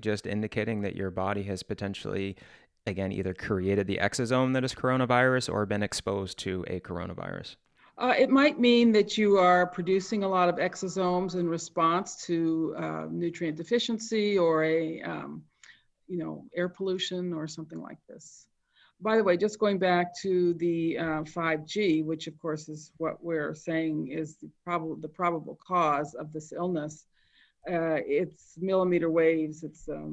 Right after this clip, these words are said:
Speaker 2: microwaves. It's apparently the effects are much worse in, uh, when there's a lot of air pollution.
Speaker 1: Okay. Well, let's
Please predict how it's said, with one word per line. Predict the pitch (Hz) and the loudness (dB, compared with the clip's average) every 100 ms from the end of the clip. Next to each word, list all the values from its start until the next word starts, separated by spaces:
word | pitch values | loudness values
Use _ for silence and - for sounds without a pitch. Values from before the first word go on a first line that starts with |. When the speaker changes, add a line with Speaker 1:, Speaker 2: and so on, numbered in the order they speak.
| 165 | -4
Speaker 2:
microwaves. | 165 165 156 139 143 143 _ _ | -4 -4 -4 -2 -4 -8 _ _
It's | 180 165 - _ _ _ _ - | -8 -8 -14 _ _ _ _ -16
apparently | 180 208 214 175 | -12 -6 -4 -2
the | 170 165 | 0 0
effects | 165 190 180 180 175 | -2 -2 -4 -4 -6
are | 165 | -4
much | 165 165 | -6 -8
worse | 165 175 165 156 - _ _ _ _ _ - | -4 0 0 -2 -12 _ _ _ _ _ -6
in, | 180 160 160 _ - | -4 -4 -8 _ -10
uh, | 175 160 160 160 170 | -8 -6 -6 -10 -10
when | 165 | -6
there's | 160 156 | -4 -2
a | |
lot | 160 151 | -2 -2
of | 147 | -2
air | 151 | -6
pollution. | 156 151 143 - 135 151 _ _ _ - - | -8 -10 -10 -10 -12 -16 _ _ _ -20 -18
Speaker 1:
Okay. | 104 92 - - - - _ | -8 -8 -8 -16 -20 -20 _
Well, | 123 | 2
let's | 135 160 | 2 2